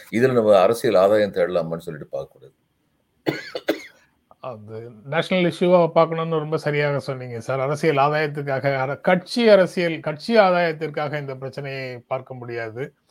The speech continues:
Speaker 2: பார்க்கக்கூடாது. ஆனா, அ-, அரசியல்னு பார்த்தா பெண்கள் தொடர்பாக, பெண்களை பற்றிய நமது பார்வை, நமது அரசியல் பார்வை என்னவாக இருக்குதோ,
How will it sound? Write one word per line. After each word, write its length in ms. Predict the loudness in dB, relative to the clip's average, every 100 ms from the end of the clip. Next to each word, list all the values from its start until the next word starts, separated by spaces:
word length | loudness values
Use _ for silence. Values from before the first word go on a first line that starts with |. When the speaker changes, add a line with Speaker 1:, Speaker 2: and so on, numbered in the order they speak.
| _ _
Speaker 2:
பார்க்கக்கூடாது. 840 | -2 -2 -4 -2 0 0 -2 -6 -10 _ _ _
ஆனா, 520 | -6 -4 -4 -4 -8 -14 -10 -6
அ-, 180 | 2
அரசியல்னு 540 | 4 4 4 2 2 0
பார்த்தா 360 | 0 2 2 2
பெண்கள் 800 | -4 -4 -4 -4 0 0 0 -2
தொடர்பாக, 920 | -2 -2 -2 -2 0 2 2 0 -6 _ _ _
பெண்களை 440 | -10 -8 -4 -2 -2
பற்றிய 440 | -4 -6 -4 -4
நமது 320 | -2 -4 -4
பார்வை, 680 | 0 2 2 2 -2 -4 -10
நமது 300 | -14 -10 -6
அரசியல் 520 | -4 -4 -4 -6 -6
பார்வை 400 | -4 -4 -2 -4
என்னவாக 460 | -4 -10 -10 -8 -8
இருக்குதோ, 440 | -8 -12 -10 -10